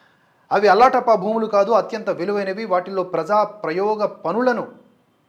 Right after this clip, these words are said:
రద్దు చేస్తూ, నామమాత్రపు ధరకు కేటాయిస్తూ, పార్టీ పేరుతో జగనన్న స్వాహా చేశారు. రాష్ట్రంలో మిగిలిన పనులు పడకేసిన అన్ని జిల్లాల్లో వైకాపా కార్యాలయాలను మాత్రం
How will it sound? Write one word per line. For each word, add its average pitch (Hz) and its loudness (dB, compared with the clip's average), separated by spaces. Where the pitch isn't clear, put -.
రద్దు 165 -6
చేస్తూ, 202 -6
నామమాత్రపు 180 0
ధరకు 143 -10
కేటాయిస్తూ, 190 -4
పార్టీ 202 0
పేరుతో 175 -6
జగనన్న 180 -2
స్వాహా 185 -2
చేశారు. 143 -8
రాష్ట్రంలో 165 -2
మిగిలిన 175 -4
పనులు 208 -2
పడకేసిన 220 -4
అన్ని 190 -4
జిల్లాల్లో 202 0
వైకాపా 180 -2
కార్యాలయాలను 160 -2
మాత్రం 139 -8